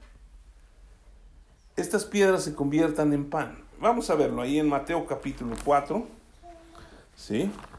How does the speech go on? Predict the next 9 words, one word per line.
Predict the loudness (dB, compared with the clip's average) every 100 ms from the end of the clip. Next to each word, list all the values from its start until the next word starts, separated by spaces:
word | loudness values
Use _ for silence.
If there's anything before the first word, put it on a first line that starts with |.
| -20 -20 -20 -20 -20 -20 -20 -20 -14
Mateo | -6 -4 0 0 2
cuatro, | 6 6 4 -2 -2 -6 -16 -8
también | -4 -2
lo | -4
pueden | -2 -2 -2
ver | -2
en | -4
Lucas | -6 -6 -8
cuatro. | -2 0 0 -2